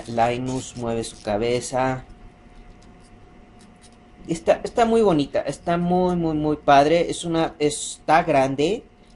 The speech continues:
esto está bastante grande y pesa un montón la figura. Se podría decir que básicamente son dos figuras, ¿eh? Esta es la, la figura más grande. O casi la más grande. No, sí, sí, sí es la más grande.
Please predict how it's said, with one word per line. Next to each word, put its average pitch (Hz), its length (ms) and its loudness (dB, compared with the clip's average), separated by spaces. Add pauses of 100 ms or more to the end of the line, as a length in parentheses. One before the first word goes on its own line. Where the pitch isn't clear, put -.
esto - 200 -18
está 156 240 0
bastante 156 680 -2
grande 139 440 0
y 131 220 -8
pesa 139 420 -2
un 180 160 -2
montón 135 560 -2
la 170 120 0
figura. 123 580 -6 (3000)
Se - 180 -4
podría 185 280 2
decir 214 220 -4
que 208 140 -2
básicamente 175 680 -2
son 160 240 -4
dos 151 240 -2
figuras, 123 580 -2
¿eh? 123 200 -6
Esta 160 240 -10
es 156 80 -10
la, 95 420 -4
la 110 120 -8
figura 127 360 -8
más 123 240 -6
grande. 98 360 -8 (1160)
O 113 80 -14
casi 135 420 -2
la 107 160 -6
más 107 260 -8
grande. 95 380 -12 (120)
No, 147 180 -2
sí, 131 220 -12
sí, - 180 -14
sí 135 200 -8
es 123 120 -10
la 117 100 -6
más 107 240 -12
grande. 92 260 -18